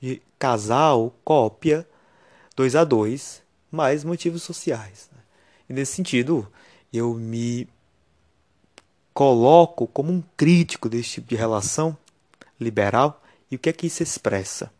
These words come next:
Comecei falando disso e não sei porque eu entrei nesse assunto, Luiz. Eu sei que essa minha amiga veio me perguntar sobre isso, então eu tô até aqui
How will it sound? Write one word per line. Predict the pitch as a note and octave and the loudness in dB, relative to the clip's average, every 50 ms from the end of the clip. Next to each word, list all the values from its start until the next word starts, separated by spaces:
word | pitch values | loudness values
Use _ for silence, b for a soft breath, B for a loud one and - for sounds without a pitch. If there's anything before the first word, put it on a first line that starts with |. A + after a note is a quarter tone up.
| _ _ _ _ _ _ _ _ _ _ _ _ _ B B B B B B B B B B B B | _ _ _ _ _ _ _ _ _ _ _ _ _ B B B B B B B B B B B B
Comecei | - C4 C#4+ B3 A3 - C#4+ C4+ | -6 0 0 0 2 2 2 0
falando | - - A#3 A#3 A3 G3 E3+ | 2 2 2 2 4 2 2
disso | C#3+ E3+ A3+ - - A3 | 2 2 0 0 0 -2
e | |
não | G3+ A#3 D4+ D#4 | -2 0 -2 -2
sei | - - A#3 A#3+ A#3 | 0 2 2 2 2
porque | - G#3+ F#3 - - | 2 -4 -4 2 4
eu | A3 G#3+ G#3 | 4 4 4
entrei | F#3+ F3+ - - G3+ G#3+ A#3 C4 | 2 0 0 2 4 4 4 4
nesse | C4+ B3 A#3 - - | 2 0 -2 -2 -2
assunto, | A3+ F#3 - - - A3+ C4 D4+ - - D#4 | -4 -4 -4 -6 -4 -4 -6 -6 0 2 2
Luiz. | D4 D4+ C#4+ B3 | 4 4 2 2
Eu | A#3 G3 | 2 0
sei | - - G#3+ | 0 -2 -2
que | - G#3 | -2 -2
essa | F#3+ - - G3 | -2 -2 -2 -2
minha | F3+ F3+ F3 | 0 0 0
amiga | E3+ F3 D#3+ D3+ C#3 | -2 -2 0 0 0
veio | B2 A#2 A#2+ D3+ G3+ C4+ | 0 0 2 4 4 4
me | D#4 D4 B3+ | 4 0 0
perguntar | - B3 A#3 A3 A3 G#3 - G3 F3+ | 2 2 2 2 0 -2 -2 -2 -2
sobre | E3+ - G3 F3 F#3 F3+ E3+ | 0 -2 -4 -4 -2 -2 -2
isso, | E3 G3 - - - | -2 -2 -4 -8 -12
então | D3 - E3+ E3+ | -6 -4 -2 -2
eu | E3+ E3 | -2 0
tô | - E3+ | 0 0
até | D#3+ D3+ - G#3+ | 0 2 2 2
aqui | C4 B3 - - G3+ F#3+ E3+ B | 2 2 0 -2 -4 -2 -4 B